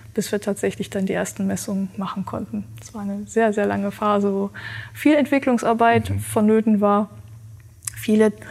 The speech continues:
Speaker 1: Abschlussarbeiten auch von Studierenden und von Promovenden dahin geflossen sind, dieses Know-how zu entwickeln, die Technologie zu entwickeln. Und jetzt sind wir seit Anfang zweitausendneunzehn quasi im Neutrino-Massenmessbetrieb, das, wo wir schon immer hin wollten.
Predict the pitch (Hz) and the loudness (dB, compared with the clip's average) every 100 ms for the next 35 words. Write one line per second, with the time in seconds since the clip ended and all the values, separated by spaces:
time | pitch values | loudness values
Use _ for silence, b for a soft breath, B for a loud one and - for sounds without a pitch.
0 | B B B - 220 - 202 208 190 190 | B B B 0 2 2 0 0 2 2
1 | 190 196 185 190 - 190 180 233 269 240 | 2 -2 -2 -2 -2 0 2 4 6 6
2 | 233 220 196 185 - 190 185 185 185 180 | 4 2 0 -2 -4 -2 -2 -4 -2 0
3 | 196 233 277 233 220 240 254 214 208 262 | 4 4 4 4 4 2 0 2 4 4
4 | 247 220 208 220 196 208 208 196 196 196 | 2 2 2 4 4 4 2 0 0 -2
5 | 190 233 262 - 214 226 214 214 214 - | 0 2 2 -2 0 0 2 2 0 -2
6 | 233 - 214 202 220 220 226 202 214 214 | -4 -2 -2 0 -2 -2 -2 0 0 2
7 | 202 B B B B B B 214 202 214 | 0 B B B B B B 2 6 4
8 | 226 233 214 208 202 196 196 - 196 220 | 4 2 2 2 2 2 0 0 0 0
9 | 220 214 208 196 202 180 175 202 247 - | 0 0 -2 0 0 2 2 2 0 0
10 | 208 202 - 196 185 196 214 226 214 196 | 0 -2 -4 -2 -2 2 4 4 4 2
11 | 196 - 226 202 202 - 196 196 - - | 2 4 4 4 2 4 4 4 2 -4
12 | - 208 220 - - - 220 202 220 208 | 0 2 2 -2 -18 0 2 4 4 4
13 | 202 - 220 233 220 220 196 175 196 226 | 2 2 2 4 6 6 4 2 2 0